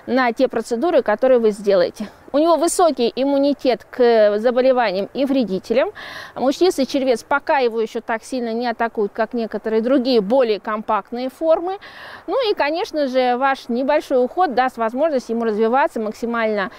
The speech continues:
эффектно, радуя вас и ваших близких. И сейчас я, конечно же, вам очень хочу представить, немногие его знают, это, э, можжевельник Мунглоу. А, казалось бы, можжевельник, мы привыкли, что он колючий.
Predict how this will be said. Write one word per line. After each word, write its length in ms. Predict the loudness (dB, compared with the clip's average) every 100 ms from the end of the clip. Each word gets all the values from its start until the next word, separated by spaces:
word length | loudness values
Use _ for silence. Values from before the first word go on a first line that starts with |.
| -6
эффектно, 640 | -4 0 2 0 0 -2
радуя 340 | 0 0 2 2
вас 280 | 2 0 -2
и 40 |
ваших 340 | -2 -2 -2
близких. 380 | -4 -6 -8 -10 -12 -16 -20 -6
И 180 | 2 2
сейчас 520 | 2 0 2 2 2
я, 100 | 0
конечно 480 | 0 0 0 -2 -2
же, 160 | -2 0
вам 280 | 0 -2 -2
очень 400 | 0 2 2 -2
хочу 300 | 0 0 0
представить, 720 | -2 -2 0 2 2 0 -2
немногие 720 | -2 0 0 0 0 -2 -2
его 340 | -2 -2 0 0
знают, 460 | 0 0 2 2 2
это, 380 | 0 2 0 -2 -10 -14
э, 240 | -4 -2 0
можжевельник 540 | 0 0 0 0 0
Мунглоу. 580 | 0 0 2 4 4 2 -6 -18 -20 -20 -20 -18 -12 -2
А, 160 | -2
казалось 600 | 0 0 2 4 4 2
бы, 120 | 0 0
можжевельник, 720 | 0 0 0 0 -2 -2 -2
мы 140 | -2
привыкли, 640 | 0 0 0 0 0 0 0
что 220 | -2 -4
он 120 | -4
колючий. 760 | 0 0 0 -2 -2 0 0